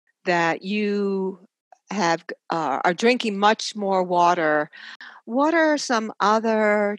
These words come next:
changes that you've made in your life that are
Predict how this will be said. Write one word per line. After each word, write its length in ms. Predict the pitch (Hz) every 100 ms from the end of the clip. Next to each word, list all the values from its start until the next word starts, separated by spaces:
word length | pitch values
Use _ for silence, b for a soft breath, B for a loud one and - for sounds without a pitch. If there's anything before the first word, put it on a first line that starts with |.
| -
changes 1000 | - 269 262 262 233 208 180 175 170 -
that 480 | 170 175 165 165 -
you've 340 | 220 285 320
made 340 | 240 202 185 175
in 140 | 175
your 180 | 175 170
life 420 | 165 160 160 160 _ B B B -
that 280 | 202 190 185
are 540 | 185 175 175 170 185